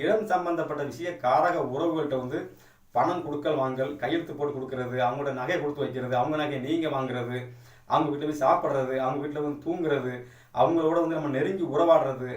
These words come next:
அது அந்த மாதிரி விஷயத்த நீங்க அவ-, தவிர்த்தீங்க அப்படின்னாலே தேவையில்லாமல் வரும் மனப்பிரச்சனை, பணப்பிரச்சனை,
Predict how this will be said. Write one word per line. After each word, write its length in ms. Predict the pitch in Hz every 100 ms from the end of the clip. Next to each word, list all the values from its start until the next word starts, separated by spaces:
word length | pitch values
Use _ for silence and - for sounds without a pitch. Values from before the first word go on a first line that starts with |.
| -
அது 200 | 117 127
அந்த 200 | 120 123
மாதிரி 300 | 156 180 156
விஷயத்த 320 | - 165 160
நீங்க 140 | 147 143
அவ-, 180 | 113 110 131
தவிர்த்தீங்க 380 | 196 196 180
அப்படின்னாலே 400 | 147 139 135 135 165 - - - - _ -
தேவையில்லாமல் 840 | 139 202 202 190 170 170 175 175 147
வரும் 220 | 156 170 135
மனப்பிரச்சனை, 800 | 156 165 - 143 - - 120 120 110 - -
பணப்பிரச்சனை, 720 | 127 170 139 127 - 117 120